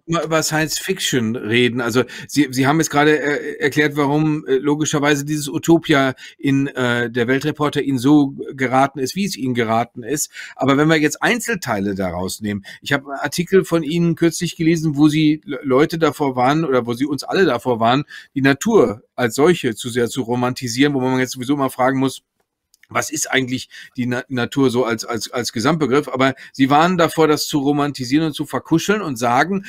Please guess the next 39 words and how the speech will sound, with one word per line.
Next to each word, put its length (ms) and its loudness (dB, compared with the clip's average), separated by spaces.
dass 140 -4
solche, 440 0
solche 360 0
Vorstellungen, 560 -2
wie 100 -4
Sie 180 -8
die 200 -2
in 120 -6
dem 160 -4
U-, 240 -8
Utopia-Entwurf 720 0
drin 300 -2
haben, 320 0
Landwirtschaft, 560 0
die 60 0
in 100 0
Hochhäusern 540 4
betrieben 500 -4
wird, 220 0
artifiziell 640 0
hergestelltes 560 -2
Fleisch, 260 -2
was 140 -8
mit 100 -6
Tieren 300 0
nichts 220 -4
mehr 120 -4
zu 140 -18
tun 200 0
hat, 120 2
äh, 200 2
d-, 180 -10
d-, 240 -20
dass, 400 -6
dass 140 -6
das 220 -4
durchaus 580 2
ein, 240 -8
ein, 180 -8